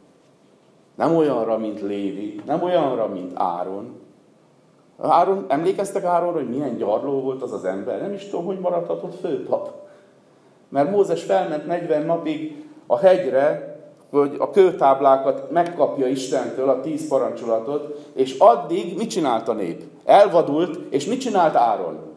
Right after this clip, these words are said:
Azt csinálta, amit mondtak. Milyen főpap az, akit a nép vezet, és nem az Isten? Egy gyarló ember,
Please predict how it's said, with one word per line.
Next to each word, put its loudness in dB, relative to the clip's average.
Azt 6
csinálta, 0
amit 0
mondtak. -4
Milyen 0
főpap -8
az, -14
akit -12
a 0
nép -6
vezet, -12
és -20
nem -8
az -8
Isten? -16
Egy 2
gyarló 6
ember, -2